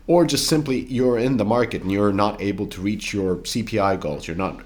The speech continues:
able to reach your retention goals, you're just not able to make the, the, uh, the L T V versus customer acquisition, um, formula work. So that's, of course, a killing. What you also, what Sophie also mentioned was the, uh, the conviction part.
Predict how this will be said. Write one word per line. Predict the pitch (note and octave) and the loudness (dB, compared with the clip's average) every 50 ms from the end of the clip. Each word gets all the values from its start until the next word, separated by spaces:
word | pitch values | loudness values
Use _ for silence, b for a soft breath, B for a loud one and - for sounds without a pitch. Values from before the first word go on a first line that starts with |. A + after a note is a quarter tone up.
| - | -18
able | - - F#2 G2 F2+ F#2+ F#2+ | -8 -4 -4 -2 -2 -4 -6
to | - - F2+ | -6 -6 -4
reach | F2+ F#2 F2 - - | -4 -2 -2 -2 -2
your | G#2 F#2 F2 | 0 0 0
retention | E2+ F2+ F2+ - A#2 A2+ A2 - F#2+ F2 | 0 -2 -2 -2 -2 -2 -2 -2 -6 -6
goals, | D#2 D2+ D2+ D2+ | -6 -8 -8 -6
you're | F2+ F2+ | -6 -6
just | F2 G2+ - - | -4 -6 -4 -4
not | A2 G#2+ G#2+ D2+ | -4 -4 -2 -2
able | E2 G2 F#2+ G#2+ G2+ | -4 -4 -4 -4 -6
to | - - | -6 -6
make | F2 F2 F2+ F2+ | -8 -8 -8 -6
the, | - F#2 F2 F2+ B B B B B B - - | -4 -4 -4 -4 B B B B B B -20 -6
the, | - F#2+ F2+ F2 | -2 0 0 2
uh, | E2+ E2+ E2 E2 D#2+ D#2+ B B B B B B - | 2 2 0 0 -2 -4 B B B B B B -6
the | G2+ F#2+ - | -6 -4 0
L | A#2 A#2 A2+ | 0 0 0
T | A2+ - - A2+ | -2 -2 -2 -2
V | F#2+ G2 G#2 A2 A2+ | -2 0 0 0 0
versus | G#2+ F2+ F#2 F#2 F#2+ G2 F#2+ - G2 F2+ | 0 0 -2 -2 -2 -2 -2 -4 -6 -6
customer | - - - G2 F#2+ - G#2 G2 | -4 -4 -4 -4 -4 -4 -4 -2
acquisition, | F2+ F2 F2 - F2+ F2 E2+ F#2 F#2 - - F2+ E2 E2 D#2+ D2+ - - | -2 -2 -2 -4 -6 -4 -4 -4 -4 -4 -4 -4 -4 -6 -8 -10 -12 -8
um, | D#2 D2+ D2 C#2+ C#2+ C#2+ C#2 C#2 | -6 -6 -4 -4 -6 -8 -10 -12
formula | - - G2+ F#2 F2+ E2 E2+ D#2 C2 E2 | -8 -4 -2 -2 0 0 -2 -4 -2 0
work. | G2+ - - - - - | 0 0 0 -2 -6 -12
So | - - C#2+ | -12 -8 -2
that's, | D2 E2 F2 F2+ - | 0 0 0 0 -4
of | - - | -10 -12
course, | - - B1+ - | -12 -12 -10 -12
a | - - | -12 -12
killing. | - - - G1+ - - B B B B B B B B B - - - - | -12 -12 -12 -12 -14 -16 B B B B B B B B B -20 -20 -20 -4
What | - G#2 G#2 G#2 G#2+ | 2 4 6 6 6
you | G#2 G#2+ A2 A#2+ | 4 4 6 6
also, | C3+ D3 - - A2+ | 4 4 4 2 2
what | G#2+ G2+ - - A2+ G#2 G2+ - - G#2 G2+ | 2 0 -4 -6 -6 -6 -6 -6 -6 -6 -2
Sophie | - A#2 A2+ A2+ A2 G#2 | 0 0 2 2 2 2
also | G#2 G2+ - G2+ | 2 2 0 0
mentioned | F#2 F#2 F#2+ - - - F#2 | 0 0 0 0 -2 -2 -4
was | F#2 E2+ - | -4 -4 -2
the, | F2+ F2 | -2 -2
uh, | F2 | -2
the | D#2+ E2+ | -2 -4
conviction | - - G2 E2 F2+ F2+ - - A#2+ | -6 -6 -4 -4 -2 -4 -2 -2 -2
part. | G#2+ - A#2+ A#2 A#2+ B2+ | -2 -2 -4 -4 -6 -6